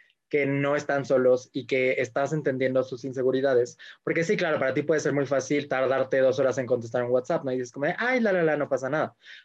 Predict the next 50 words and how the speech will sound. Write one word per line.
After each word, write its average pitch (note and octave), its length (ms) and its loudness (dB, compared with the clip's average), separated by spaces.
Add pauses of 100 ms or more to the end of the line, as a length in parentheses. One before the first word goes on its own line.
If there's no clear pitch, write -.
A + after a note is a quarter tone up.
(120)
Pero C#3+ 260 0
para C#3+ 180 0
otro, D#3 160 0
la D3+ 140 2
otra D#3 180 0
persona C#3+ 380 0
ya C#3 180 0
se C#3+ 140 2
hizo C#3+ 160 0
setenta C3 400 0
y C3+ 80 4
ocho C3+ 160 -4
historias C3+ 440 2
por A#2+ 160 0
sus C3+ 220 -4
inseguridades C3+ 720 2 (280)
que C#3 100 -2
hacen B2+ 180 0
que B2 100 -4
sea B2+ 180 -2
mucho B2+ 240 -6
más A2+ 160 -6
complicado. A#2+ 500 -2
Entonces, A#2+ 480 -6 (300)
claro F3 180 0
que F3 160 0
no E3 140 2
es E3+ 100 2
esta F3+ 220 0
cosa D3+ 200 2
de D3 100 0
que C#3 120 0
los B2+ 140 2
demás C3+ 260 0
tengamos C#3 340 -2
que C3+ 300 0
desvivirnos B2+ 540 -2
por B2 160 -2
los A2+ 80 -2
demás, C3+ 400 -4
sino C3 240 -10
que C#3 80 -4
los B2+ 100 2
demás C3+ 320 -2
tenemos B2+ 260 -6
que B2+ 100 -2
apoyar B2+ 340 2
a B2 40 2
las A#2 140 2
demás B2 400 -4